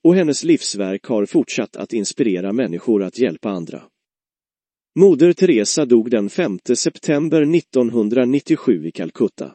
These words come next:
Indien. Hennes död sörjdes av människor över hela världen, och hon begravdes med statlig heder i Calcutta.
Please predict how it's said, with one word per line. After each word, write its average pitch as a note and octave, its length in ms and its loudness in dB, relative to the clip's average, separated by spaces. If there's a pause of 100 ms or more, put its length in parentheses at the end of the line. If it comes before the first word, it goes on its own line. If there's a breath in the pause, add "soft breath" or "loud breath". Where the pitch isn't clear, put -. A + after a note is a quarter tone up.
(140)
Indien. F#2 520 -8 (1120)
Hennes D#3 260 2
död E3 260 2
sörjdes B2 520 2
av A2+ 140 0
människor B2+ 560 2
över G#2+ 200 0
hela A#2 320 -2
världen, D#2+ 420 -8 (280)
och E3 120 8
hon F#3 140 4
begravdes C#3+ 680 2
med A2 160 -2
statlig A#2 540 -2
heder F2 360 -6
i D#2+ 40 -10
Calcutta. - 600 -8